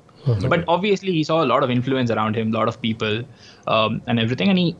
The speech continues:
Speaker 2: he, I think, in my, this is my opinion, he,
Speaker 1: Uh-huh.
Speaker 2: he, he thought that I should be doing this differently. I
Speaker 1: Uh-huh.
Speaker 2: want my son to be unique in its own way, and I don't want him to do the conventional path. That's
Speaker 1: Hmm.
Speaker 2: his way of doing it, I think. And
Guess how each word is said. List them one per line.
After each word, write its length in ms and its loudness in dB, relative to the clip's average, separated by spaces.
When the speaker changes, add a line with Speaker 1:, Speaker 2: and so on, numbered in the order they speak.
Speaker 2:
he, 340 2
I 100 2
think, 300 -2
in 120 2
my, 180 -2
this 240 2
is 40 2
my 180 2
opinion, 380 -4
he, 220 0
Speaker 1:
Uh-huh. 100 -4
Speaker 2:
he, 260 0
he 160 2
thought 220 2
that 180 -2
I 160 -2
should 260 -2
be 140 0
doing 120 2
this 140 0
differently. 360 -14
I 160 0
Speaker 1:
Uh-huh. 80 2
Speaker 2:
want 380 0
my 60 0
son 180 0
to 140 -12
be 60 -2
unique 300 -2
in 100 0
its 140 -4
own 180 2
way, 80 -4
and 160 -2
I 60 2
don't 160 4
want 160 4
him 100 4
to 60 -
do 100 2
the 100 -4
conventional 500 -2
path. 160 -20
That's 180 0
Speaker 1:
Hmm. 120 -2
Speaker 2:
his 120 -2
way 120 0
of 140 -8
doing 180 -6
it, 80 -10
I 60 -
think. 140 -8
And 200 -2